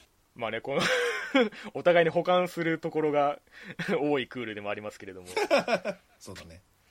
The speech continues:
Speaker 1: えー、そのあたりはまたこの番外編の方でお聞きいただければと思います。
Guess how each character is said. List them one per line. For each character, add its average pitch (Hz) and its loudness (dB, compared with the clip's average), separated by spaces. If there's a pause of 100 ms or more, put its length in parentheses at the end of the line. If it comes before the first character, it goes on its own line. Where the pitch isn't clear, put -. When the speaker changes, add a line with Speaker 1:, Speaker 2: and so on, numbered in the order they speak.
(160)
Speaker 1:
え 87 -16
ー、 - -20
そ 123 -12
の 135 -4
あ 127 -2
た 117 -4
り 110 -2
は 107 -4
ま 104 -6
た 101 -8
こ 95 -14
の 90 -16
番 101 -6
外 98 -6
編 95 -12
の 92 -18
方 90 -16
で - -20
お 104 -16
聞 87 -20
き - -20
い 85 -18
た 92 -10
だ 90 -12
け 90 -18
れ 87 -16
ば 92 -18
と 110 -14
思 95 -12
い 85 -16
ま 78 -20
す。 - -20